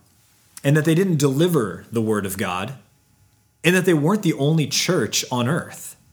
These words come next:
Their behavior during worship was disorderly, and it was confusing to both believers and to unbelievers. So they needed to acknowledge that.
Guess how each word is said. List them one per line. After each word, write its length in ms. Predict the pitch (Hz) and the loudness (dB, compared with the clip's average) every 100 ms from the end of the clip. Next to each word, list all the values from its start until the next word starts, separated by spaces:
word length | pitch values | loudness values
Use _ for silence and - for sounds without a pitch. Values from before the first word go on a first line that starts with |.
| _ _ _ _ _ _ _ _ _ _ _ - - - | _ _ _ _ _ _ _ _ _ _ _ -20 -20 -2
Their 140 | 147 214 | 0 2
behavior 500 | 190 143 165 180 156 | 0 0 0 2 2
during 360 | 143 135 117 | 2 0 0
worship 380 | 123 143 - 113 | 0 0 -2 0
was 200 | 120 107 | -2 0
disorderly, 840 | 113 120 135 147 175 117 90 87 | 0 0 0 0 0 -2 -6 -8
and 120 | 90 123 | -6 -4
it 80 | |
was 160 | 151 123 | -2 -2
confusing 880 | - 127 117 - 160 214 113 98 95 | -2 -2 -2 -2 0 2 0 -4 -6
to 120 | 113 | -4
both 360 | 117 123 117 117 | -2 -2 -2 -4
believers 560 | 113 131 180 208 165 | -2 -2 0 0 0
and 320 | - 147 180 | -2 -2 0
to 160 | 160 - | -2 0
unbelievers. 840 | 175 190 107 87 - - - - - _ _ _ _ _ _ - | 0 0 -2 -8 -14 -12 -8 -8 -10 _ _ _ _ _ _ 0
So 160 | 156 | 2
they 140 | 151 226 | 2 0
needed 240 | 294 302 | 0 -2
to 140 | - 180 | 0 0
acknowledge 560 | 123 110 151 139 - | 0 -2 -2 -2 -4
that. 300 | 92 87 - | -8 -12 -16